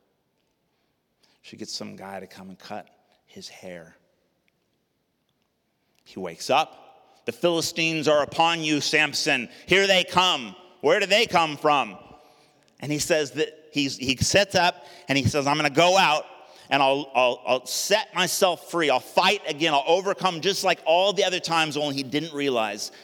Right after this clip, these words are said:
that the Spirit of God had finally left him. What an awful thought. What an awful thought. Not sure what to do with that. "How might you be bound?"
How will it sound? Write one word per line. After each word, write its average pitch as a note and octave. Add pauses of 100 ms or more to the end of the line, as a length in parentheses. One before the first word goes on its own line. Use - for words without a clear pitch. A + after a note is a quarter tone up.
(120)
that G#2
the A2
Spirit A#2
of G#2
God G2 (180)
had -
finally G2
left F2+
him. E2+ (520)
What D3
an F#2+ (160)
awful C3+
thought. - (720)
What C#3+
an A#2
awful F#2
thought. - (1200)
Not B2
sure C3
what A#2
to G#2
do G2
with D#2
that. - (3000)
"How D#3+
might C#3+
you A2
be G2+
bound?" F2+